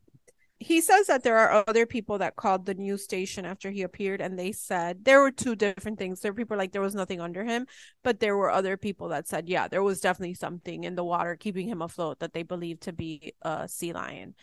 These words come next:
Uh, so a lot of people question the validity of the story, and that's something that he also addressed. There's a website called Psych Alive,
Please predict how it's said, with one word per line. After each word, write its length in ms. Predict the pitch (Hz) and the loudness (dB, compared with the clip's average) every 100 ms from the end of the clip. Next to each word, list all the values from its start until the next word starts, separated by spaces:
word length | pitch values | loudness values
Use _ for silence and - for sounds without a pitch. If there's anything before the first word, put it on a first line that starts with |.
| - - - _ _ | -20 -20 -20 _ _
Uh, 260 | 185 160 87 | 0 0 -2
so 160 | - 285 | 4 8
a 20 | |
lot 160 | 262 277 | 10 10
of 80 | 294 | 8
people 240 | 277 247 | 2 2
question 380 | - 202 214 190 | 4 2 2 -6
the 80 | 175 | -6
validity 500 | 170 175 170 165 170 | -4 -6 -8 -6 -6
of 100 | 160 | -6
the 100 | 175 | -8
story, 340 | - 165 175 | -4 -2 -2
and 120 | 165 | -4
that's 180 | 160 - | -8 -8
something 300 | 180 175 180 | -8 -8 -8
that 120 | 165 | -8
he 160 | 190 180 | -6 -6
also 400 | 165 175 - 233 | -4 -4 -2 -2
addressed. 640 | 240 269 269 277 302 - | -2 0 2 2 0 -6
There's 260 | 208 196 208 | -4 -4 -2
a 100 | 220 | -4
website 520 | 190 185 - 208 202 | -2 -4 -4 -4 -4
called 320 | - 185 180 | -6 -8 -6
Psych 380 | - - 175 190 | -8 -4 -4 -4
Alive, 460 | 240 254 262 277 | -2 2 2 2